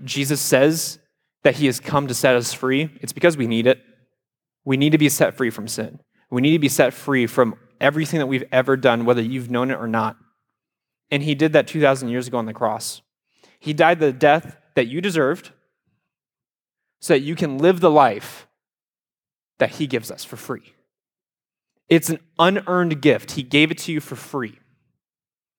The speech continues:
So if he gives us eternal life when we deserve death, then who are we to not forgive others? No matter what they've done, no matter how long they've hurt you.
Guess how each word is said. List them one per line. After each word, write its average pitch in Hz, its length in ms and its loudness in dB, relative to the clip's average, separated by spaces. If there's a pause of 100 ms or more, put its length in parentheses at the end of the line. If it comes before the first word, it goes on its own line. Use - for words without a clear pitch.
(380)
So 220 200 -2
if 185 160 2
he 254 200 -2
gives 220 340 2
us 202 280 0 (340)
eternal 208 440 0
life 143 520 0 (960)
when 175 160 0
we 190 100 2
deserve 170 500 0
death, 127 320 -2
then 180 120 2
who 302 320 4
are 233 160 6
we 214 640 -4
to 185 100 -4
not 156 280 0
forgive 147 260 -2
others? - 440 -10 (1300)
No 180 120 -4
matter 208 300 4
what 196 280 2
they've 156 200 2
done, 117 320 -4 (1080)
no 175 80 0
matter 196 260 2
how 208 400 2
long 190 480 2
they've 135 160 -2
hurt 123 220 -6
you. 101 200 -16